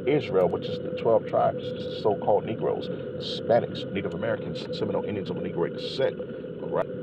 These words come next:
All of the people from that lineage of people, this is what the Most High said, man, verse ten again from the top.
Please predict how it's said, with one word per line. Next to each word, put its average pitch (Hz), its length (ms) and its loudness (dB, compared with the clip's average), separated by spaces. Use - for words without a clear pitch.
All 143 240 6
of 139 40 6
the 131 60 2
people 156 440 -2
from 98 160 2
that 120 200 6
lineage 113 420 -2
of - 160 -6
people, 147 360 -2
this - 160 -2
is 110 80 0
what - 140 2
the 95 60 2
Most 98 240 4
High 90 220 6
said, 82 300 4
man, 82 180 2
verse 80 240 -2
ten - 160 0
again 101 240 2
from - 160 -6
the - 100 -4
top. - 240 4